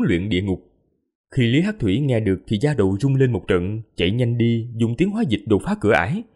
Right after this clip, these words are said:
Gã cảm thấy nếu mà không nắm chặt thời gian, thì có thể sẽ bị hai đệ tử của Hắc Hoàng vượt qua. Không thể không nói, ngân huyết vương tộc không thẹn là vô miệng chi hoàng,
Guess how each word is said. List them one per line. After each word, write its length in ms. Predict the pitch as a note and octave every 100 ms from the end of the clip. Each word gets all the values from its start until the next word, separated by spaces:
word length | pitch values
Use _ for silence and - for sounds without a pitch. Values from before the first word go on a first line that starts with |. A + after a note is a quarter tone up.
| _ _ _ _
Gã 80 | G#2+
cảm 220 | A2 G2+
thấy 180 | A2 D#3+
nếu 200 | E3+ F3
mà 100 | G3
không 220 | - A#2
nắm 160 | A#2 G#3
chặt 120 | - -
thời 140 | G2+
gian, 260 | F2+ A#2 A#2+ - _ _
thì 100 | C3
có 120 | B2 G#3+
thể 140 | G#2+
sẽ 140 | D3 D3+
bị 160 | G2+
hai 180 | G#2 A2
đệ 160 | G#2 F2
tử 200 | F2+ G#2 B2+
của 100 | A#2+
Hắc 160 | G3+
Hoàng 280 | - F2+ F2+
vượt 140 | F#2+ F2+
qua. 260 | B2 C3 C3 _ _ _ _ _ _ _ _ _ _
Không 260 | - B2 G#2+
thể 120 | F#3+
không 200 | - A#2
nói, 300 | B2 E3+ G#3+
ngân 240 | C#3 C3 B2
huyết 180 | F#3+ A3+
vương 180 | C#3 B2
tộc 180 | A2+ F2
không 220 | - D#3+ C#3+
thẹn 240 | G#2+ G2
là 100 | A#2 G#2+
vô 100 | B2+
miệng 220 | G2 G#2
chi 140 | C#3 B2
hoàng, 320 | G2+ F2